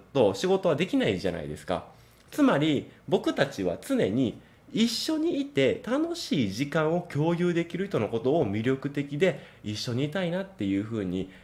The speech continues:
えー、感じるということなんですよ。では、そういう一緒にいて楽しい時間を共有できる人っていうのが、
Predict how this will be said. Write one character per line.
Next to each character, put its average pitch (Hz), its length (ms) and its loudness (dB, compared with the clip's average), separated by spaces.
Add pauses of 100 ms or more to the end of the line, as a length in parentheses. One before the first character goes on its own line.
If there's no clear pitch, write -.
え 90 100 -4
ー、 - 20 -6
感 139 260 0
じ 147 80 0
る 156 80 -4
と - 80 -14 (260)
い 101 60 -4
う 101 80 -2
こ 95 100 -2
と 90 120 -4
な 78 100 -4
ん 67 60 -10
で 65 100 -12
す - 100 -12
よ。 71 120 -6 (580)
で 269 120 2
は、 214 480 2
そ 247 220 2
う 254 60 6
い 254 100 4
う 208 160 2 (120)
一 202 160 0
緒 285 220 -2
に 269 200 0
い 262 60 0
て 185 360 2
楽 269 220 0
し 180 280 -2
い 92 80 -2
時 143 160 -4
間 160 300 -2
を 120 120 -8
共 208 240 2
有 208 140 0
で 185 120 2
き 185 120 -8
る 175 100 -2
人 92 140 -4
っ 87 40 -6
て - 180 -8
い 104 40 -2
う - 20 -2
の 87 120 -2
が、 110 260 2